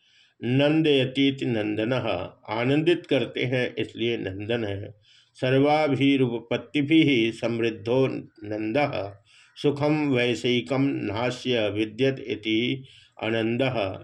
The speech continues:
यो वै भूमा तत्सुखम नाल्पे सुखमस्ति इति श्रुतेः।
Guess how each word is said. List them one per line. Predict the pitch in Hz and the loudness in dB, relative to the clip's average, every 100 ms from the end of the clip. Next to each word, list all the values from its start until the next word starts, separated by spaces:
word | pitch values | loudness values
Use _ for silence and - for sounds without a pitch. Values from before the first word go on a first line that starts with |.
| 110 | -2
यो | 127 147 | 2 4
वै | 156 170 160 | 4 4 2
भूमा | 131 123 120 123 127 | 2 0 2 0 -2
तत्सुखम | - 127 120 - 104 107 110 110 107 104 | -2 -2 -2 -4 -6 -4 -4 -6 -10 -10
नाल्पे | 101 104 117 113 - 127 131 135 - - - | -6 -4 -2 -2 -2 0 2 0 -4 -20 -4
सुखमस्ति | 165 160 156 135 113 - 107 98 107 - - - - | 0 2 2 2 0 -4 -4 -4 -6 -12 -20 -14 -6
इति | 120 139 147 147 | -4 0 0 0
श्रुतेः। | - 107 107 131 143 139 117 107 101 | -4 -6 -2 0 2 2 0 0 -4